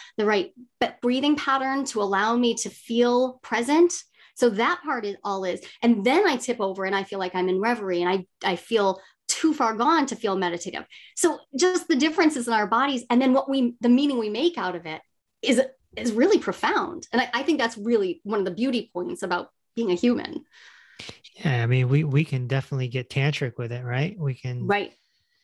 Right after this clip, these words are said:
Speaker 2: turn
Speaker 1: Right.
Speaker 2: it into a whole, I mean, my O-, Osho used to talk about this a lot, you know, that sex is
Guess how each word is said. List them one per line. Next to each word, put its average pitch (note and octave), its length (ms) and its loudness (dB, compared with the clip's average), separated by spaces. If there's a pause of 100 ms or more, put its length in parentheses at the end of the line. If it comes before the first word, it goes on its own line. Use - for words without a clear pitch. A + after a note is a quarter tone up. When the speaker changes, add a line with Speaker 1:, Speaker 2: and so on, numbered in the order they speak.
(320)
Speaker 2:
turn E3 120 2
Speaker 1:
Right. C#3 100 2
Speaker 2:
it C3+ 120 2
into C#3 320 0
a A#2+ 100 -4
whole, B2+ 880 -4 (1040)
I F3 60 0
mean, B2+ 200 4
my D#3+ 300 2
O-, F3 480 -2
Osho D#3 320 -2
used C3+ 240 -6
to - 60 -20
talk C3+ 240 -4
about C3 300 -2
this C3 280 -6
a D#3+ 140 -10
lot, D#3 420 -2
you A#2 160 -2
know, B2 280 -2 (100)
that - 240 -6
sex - 460 -4
is A#2+ 280 -10